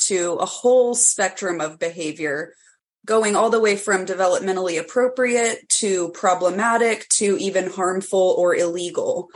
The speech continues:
So problematic sexual behavior in children is behavior that's not developmentally appropriate and can be harmful or in some cases even illegal. And this would be due to factors like large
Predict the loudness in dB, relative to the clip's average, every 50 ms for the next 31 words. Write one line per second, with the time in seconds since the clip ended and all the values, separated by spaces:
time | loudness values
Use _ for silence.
0 | -20 -20 -20 -20 -20 -20 _ -2 0 2 2 0 -2 -2 0 0 2 2 2 2
1 | 4 4 4 4 4 2 2 2 2 2 2 0 -2 -2 -4 -4 -4 -4 -4 -6
2 | -6 -6 -6 -6 -8 -6 -2 0 2 2 2 2 0 -4 -6 -4 -4 -2 -2 0
3 | 0 0 -2 -2 -4 -4 -4 -6 -8 -10 -16 _ _ _ _ _ _ _ _ 2
4 | 2 2 4 2 0 -2 -2 -4 -4 -2 -2 -4 -4 -2 -2 0 0 0 0 0
5 | 0 0 0 0 0 -2 -2 -2 -4 -6 -4 -2 -2 0 -2 -2 -4 -4 -4 -2
6 | 0 0 2 2 2 0 0 -2 -2 -2 -2 -2 -4 0 2 2 2 2 0 0
7 | -2 -2 -2 -2 -4 -4 -4 -4 -4 -4 -4 -2 0 0 2 2 0 0 0 2
8 | 2 4 4 2 2 2 2 2 2 2 0 0 0 0 -2 -2 0 0 2 2
9 | 2 2 0 -2 -4 -6 -8 -6 -6 -4 -4 -4 -6 -6 -8 -8 -8 -6 -4 -2
10 | -2 0 0 -2 -4 -6 -10 _ _ _ _ _ -2 0 2 4 4 4 4 0
11 | 0 -2 -4 -6 -4 -4 -4 -2 -2 -4 -2 -2 -2 -2 -2 -4 -6 -6 -4 -4
12 | -4 -4 -4 -8 -8 -6 -4 -2 -2 -2 -2 -4